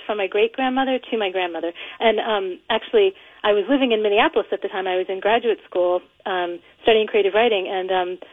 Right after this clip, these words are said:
I was visiting my parents and found, so my grandparents had lived with us for the years leading up to when they died, and all of their belongings were in my parents' basement in Milwaukee. And I was just going through their things, and, um, I found this stash of letters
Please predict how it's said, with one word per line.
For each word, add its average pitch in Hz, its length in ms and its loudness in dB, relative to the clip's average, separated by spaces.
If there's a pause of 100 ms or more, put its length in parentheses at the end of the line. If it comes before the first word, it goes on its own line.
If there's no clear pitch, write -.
(240)
I 185 320 4 (220)
was 196 320 4
visiting 233 260 2
my 196 120 0
parents 202 500 -2
and 180 320 -4
found, 196 380 0 (160)
so 233 60 -2
my 208 100 2
grandparents 262 420 2
had 185 140 -2
lived 196 180 0
with 214 140 -4
us 208 120 0 (160)
for 180 140 2
the 175 260 4
years 190 300 4
leading 190 220 2
up 180 100 -4 (140)
to 190 100 0
when 175 120 -2
they 180 100 2
died, 226 360 4
and 196 300 -6 (300)
all 214 160 4
of 196 60 0
their 208 120 2
belongings 185 520 -4
were 180 80 -4
in 180 60 -8
my 180 100 -4
parents' 175 340 -8
basement 180 400 -2
in 170 60 -8
Milwaukee. 180 520 -2 (400)
And 226 160 -2
I 208 40 4
was 202 100 -2
just - 160 -14
going 254 180 0
through 226 160 -2
their 190 140 0
things, 262 440 0 (200)
and, 208 240 0
um, 190 160 -2
I 202 180 -4
found 226 260 2
this 180 160 2 (380)
stash 208 360 0
of 170 120 -4
letters 185 460 2